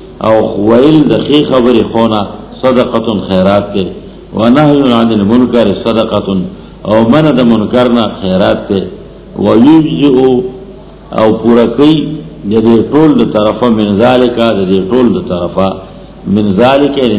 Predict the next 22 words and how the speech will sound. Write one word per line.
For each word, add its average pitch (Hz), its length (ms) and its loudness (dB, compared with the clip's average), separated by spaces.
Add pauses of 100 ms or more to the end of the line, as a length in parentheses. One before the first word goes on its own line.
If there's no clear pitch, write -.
من 101 120 0
المذکور، 98 720 0 (560)
د - 20 -4 (120)
دې 147 100 6 (100)
ذکر 117 260 0 (120)
شو 127 120 2 (180)
ټول 123 180 2 (280)
د - 20 0 (160)
نافذه 95 560 -2
باندې. 90 320 -2 (540)
رکعتان 120 680 0 (160)
یرکعهما، 104 800 0 (680)
دو 143 100 2 (100)
رکعتونه 110 560 -2 (120)
چې 110 160 0
وی 156 140 6 (100)
کی 107 100 0
بنده، 92 320 -2 (160)
یرکعهما، 127 720 0 (280)
یصلیهما 95 840 0 (120)
یا 101 80 0 (100)
یفعلهما. 85 680 -4